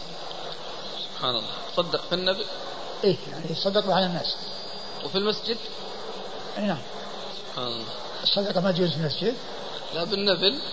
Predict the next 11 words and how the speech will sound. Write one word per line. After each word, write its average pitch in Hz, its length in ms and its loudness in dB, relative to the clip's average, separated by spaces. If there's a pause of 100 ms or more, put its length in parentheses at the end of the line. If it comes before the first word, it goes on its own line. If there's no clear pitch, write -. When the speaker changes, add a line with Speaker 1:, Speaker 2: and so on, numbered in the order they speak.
(440)
Speaker 1:
سبحان 147 280 4
الله. 127 260 2 (600)
Speaker 2:
على 196 240 6
كل 202 80 0
يعني 160 520 2 (440)
يتصدق 208 480 6
بكل 202 300 10
ما 196 80 8
هو 185 220 8
مفيد. 151 240 4 (1040)
نعم. 170 140 4